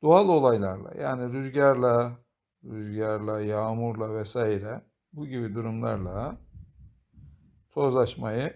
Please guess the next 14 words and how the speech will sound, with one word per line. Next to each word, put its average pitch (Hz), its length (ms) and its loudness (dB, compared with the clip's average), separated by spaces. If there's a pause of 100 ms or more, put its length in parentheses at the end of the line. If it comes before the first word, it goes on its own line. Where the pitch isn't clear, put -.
üçüncü 139 360 -8
türde 127 400 0
görmekteyiz. 123 720 -4
Üçüncü 110 340 -6
ve 104 120 0
dördüncü 107 380 -6
türde 113 320 -10
bir 123 100 -4
arada 110 260 -4
görmekteyiz. 104 880 -8 (1080)
Evet, 147 340 -4
bu 202 80 -10
tabloya 208 500 2
göre 143 380 2